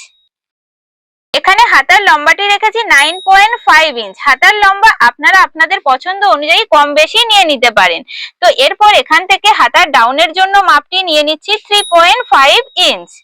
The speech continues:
এখন স্কেলটিকে এইভাবে হেলানো করে রেখে একটি দাগ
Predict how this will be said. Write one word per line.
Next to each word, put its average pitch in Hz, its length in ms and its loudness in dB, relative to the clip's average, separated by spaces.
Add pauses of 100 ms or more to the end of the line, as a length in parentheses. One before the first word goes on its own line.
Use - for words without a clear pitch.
(280)
এখন 370 260 2 (100)
স্কেলটিকে 349 580 -2 (200)
এইভাবে 359 320 0 (100)
হেলানো 285 320 2 (100)
করে 381 160 2 (100)
রেখে 254 280 -2
একটি 392 160 -8 (120)
দাগ 233 160 2